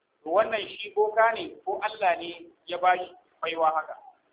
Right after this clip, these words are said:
A tashan Tauraruwa ko? Na taɓa zuwa aski a wani shago. Sai na ga yana, yana faɗa, yana faɗan yana Kano, Nijar. Ko?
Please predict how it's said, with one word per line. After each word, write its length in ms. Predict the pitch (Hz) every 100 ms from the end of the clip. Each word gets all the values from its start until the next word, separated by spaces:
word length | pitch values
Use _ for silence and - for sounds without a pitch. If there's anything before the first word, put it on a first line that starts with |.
| _ _ _ _ _ _ _ _ 151
A 100 | 160
tashan 540 | 226 226 190 175 160 - - _ _ _ _ _ _ _ _ _ _ _ _ _ _ _ _ _ 170
Tauraruwa 520 | 170 208 214 180 -
ko? 160 | - - - _ _ _ _ _ _ _ _ _ _ _ _ -
Na 100 | 190
taɓa 240 | 247 208
zuwa 440 | 208 196 170 - - _ -
aski 440 | 208 - - - _ _ -
a 100 | 170
wani 180 | 190 185
shago. 440 | 196 185 160 - _ _ _ _ _ _ _ _ _ _ _ _ 175
Sai 80 | 190
na 100 | 190
ga 100 | 202
yana, 400 | 202 170 131 - _ _ _ _ -
yana 240 | 196 175
faɗa, 260 | 160 160 170
yana 180 | 196 165
faɗan 280 | 165 180 185
yana 240 | 185 156 -
Kano, 280 | 190 185 165
Nijar. 480 | 143 185 185 131 - _ _ _ _ _ _ _ _
Ko? 340 | 202 294 -